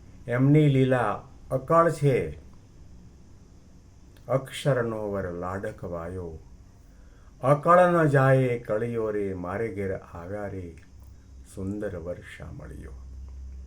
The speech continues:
મુક્તાનંદ સ્વામીનું આ પદ સાંભળ્યા પછી એમને જે રીતે સહજાનંદ સ્વામી ભગવાન પ્રગટ,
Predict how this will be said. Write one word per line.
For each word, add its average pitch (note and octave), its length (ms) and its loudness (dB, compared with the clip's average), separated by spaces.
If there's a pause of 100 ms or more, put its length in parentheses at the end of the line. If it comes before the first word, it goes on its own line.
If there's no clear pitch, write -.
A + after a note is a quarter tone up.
(960)
મુક્તાનંદ A2 600 -4
સ્વામીનું G#2 520 -4
આ F2+ 40 -4
પદ G2+ 240 -6
સાંભળ્યા F#2 640 -8
પછી F2+ 400 -12 (1500)
એમને C3 380 2
જે A2 240 -2
રીતે B2+ 300 0
સહજાનંદ A2+ 640 -2
સ્વામી G2+ 320 -6
ભગવાન F#2+ 500 -8
પ્રગટ, G2+ 320 -4